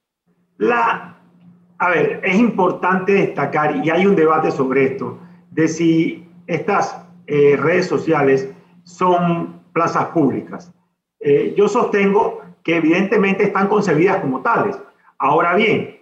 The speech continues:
hay un administrador, hay un Big Brother a-, arriba que te genera una lista de, de reglas que debes cumplir, y bueno, si no las cumples te cancelan, te sacan, etcétera.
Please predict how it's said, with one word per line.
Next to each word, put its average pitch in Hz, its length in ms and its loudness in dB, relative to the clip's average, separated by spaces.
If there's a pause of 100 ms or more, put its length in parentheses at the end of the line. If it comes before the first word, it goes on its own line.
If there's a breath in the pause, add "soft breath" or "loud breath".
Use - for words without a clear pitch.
(120)
hay 185 280 0
un 180 140 0
administrador, 170 720 0
hay 170 120 2
un 175 100 2
Big - 180 0
Brother 196 340 2
a-, 147 340 -2
arriba 202 320 2
que 160 100 -2
te 135 240 2
genera 160 340 0
una 170 240 0
lista 175 380 0
de, 135 300 4
de 135 140 2
reglas 170 380 0
que 131 100 -4
debes 160 220 0
cumplir, - 720 -2
y 160 40 0
bueno, 170 240 0
si 147 140 -8
no 156 80 -4
las 165 160 0
cumples 175 340 -8
te 131 80 -10
cancelan, 139 460 -6
te 123 100 -12
sacan, 120 360 -10
etcétera. - 440 -10